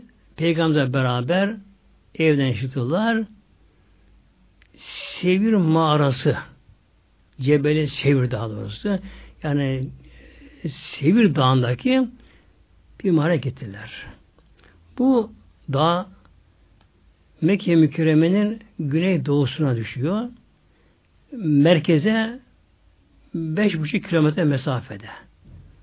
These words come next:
Aşağı yukarı normal insanın yürüyüşüyle bir saatlik yol.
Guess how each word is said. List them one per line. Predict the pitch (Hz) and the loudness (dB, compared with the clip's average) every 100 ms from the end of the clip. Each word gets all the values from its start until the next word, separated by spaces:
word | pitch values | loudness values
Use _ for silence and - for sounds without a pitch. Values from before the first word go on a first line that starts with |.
| _ _ - | _ _ 0
Aşağı | 208 - 190 | 2 6 4
yukarı | 156 165 170 180 190 - _ - | 4 0 0 0 -2 -12 _ -2
normal | 165 156 170 170 170 170 170 | 4 6 6 4 4 4 2
insanın | 151 - 156 | 0 0 2
yürüyüşüyle | 143 135 139 131 - 135 170 208 208 - - | 2 4 2 2 0 0 0 -2 -6 -12 -2
bir | 220 | -2
saatlik | 135 135 127 277 190 | 0 -4 -6 -6 -8
yol. | 113 | -10